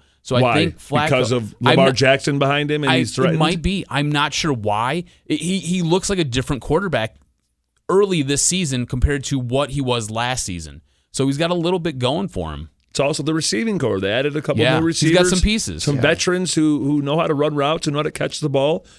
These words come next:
Speaker 2: And Flacco needs that.
Speaker 1: I think, I think he's comfortable with his backfield as well. I think that helps too. Um, you know, I mean,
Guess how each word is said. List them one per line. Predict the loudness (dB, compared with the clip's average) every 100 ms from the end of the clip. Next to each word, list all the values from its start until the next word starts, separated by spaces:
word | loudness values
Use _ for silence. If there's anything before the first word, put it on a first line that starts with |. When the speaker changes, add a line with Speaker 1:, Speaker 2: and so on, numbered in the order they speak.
| _ -4
Speaker 2:
And | -2
Flacco | 2 2 2 2
needs | 2 2
that. | 0 -2 -6 _ _ _ _
Speaker 1:
I | 0 2
think, | 2
I | 2
think | 2
he's | -2
comfortable | 0 -2 0 -2
with | -2
his | -4
backfield | -2 -6 -4 -4 -4
as | -4
well. | -4 -4
I |
think | -6 -8 -6
that | -6
helps | -4 -6 -6 -10
too. | -6 -6 -8 -14 _ _ -8
Um, | -2 0 -2 -4 -10
you | -8 -4
know, | -4 -4 -6
I |
mean, | -8 -8